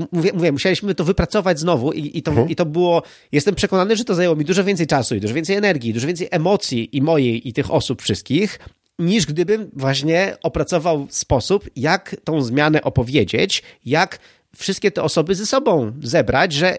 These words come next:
Speaker 1: słuchajcie, jest taka zmiana, jest taki pomysł, co wy na to, przepracujmy to i też im nawet dać szansę na pewien feedback. Słuchajcie, to jest taki, taki mój pomysł, dajmy sobie tydzień na przemyślenie i tak dalej, dajmy sobie jakby, tak, tak, tak mi to powiedziałeś, wtedy w tym podcastie powiedziałeś, że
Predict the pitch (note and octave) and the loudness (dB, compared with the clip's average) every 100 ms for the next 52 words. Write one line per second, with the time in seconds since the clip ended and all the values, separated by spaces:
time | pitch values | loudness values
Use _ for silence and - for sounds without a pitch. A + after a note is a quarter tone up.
0 | - G#3+ D3+ A#2 D#3+ G#3 - - D#3+ - | -2 0 0 2 2 2 -2 -2 -2 0
1 | D#3 D#3 C3 C3+ A#2+ C3 E3+ D3 D#3+ D3 | 0 2 2 2 0 0 0 -2 -4 -4
2 | - G2+ A#2 D3+ G3 - - F3 C3+ B2 | -2 0 0 -2 -4 -6 -4 -2 0 0
3 | G#2 E3 - E3+ - D3+ A#2+ G#2 E3 F#3 | -2 -2 -2 -2 0 0 2 2 2 0
4 | - - - - - C#4+ G#3 E3+ D#3+ C#3 | -2 -8 -4 0 0 2 2 0 2 0
5 | - - G2 - C3 G#3 - - - D3+ | 0 -2 -2 0 0 0 -2 -12 -2 -2
6 | G3+ F#3+ A3 - F#4 F#3+ A2+ G3 E3+ A#2+ | 0 -2 -4 -2 0 0 0 0 0 0
7 | C#3+ F#3+ F#3+ D#3 D#3 C#3+ - D#3+ C#3+ A2 | 0 0 0 -4 -4 -2 0 0 2 2
8 | A#2 F3 - F3+ G3+ G#3 F#3+ F#3 G3+ D#3+ | 2 -2 -2 0 0 0 0 0 0 2
9 | D3 C#3 - D3 C3 - D3+ D3 B2+ A#2+ | 2 0 -2 -2 0 2 2 2 0 -2
10 | G#2 G2+ C#3+ D3 D3 D3 D3 D3 C#3 - | -2 0 0 0 -2 -2 -2 0 -2 -4
11 | D3+ D#3+ E3+ - - _ _ - - - | -4 -2 -2 -6 -20 _ _ -20 -18 -6
12 | - F3 F#3+ G3+ - E3 E3+ F3 D#3+ F#3+ | -2 -2 -4 -8 -4 -6 -4 -6 -4 -4
13 | G3 G#3 F#3+ G3 - F#3+ F3 F#3+ D#3 E3+ | -2 -2 0 0 0 -4 0 -2 -2 -4
14 | F#3+ E3 D3 D#3 G#2+ G2+ | -2 -2 0 2 2 2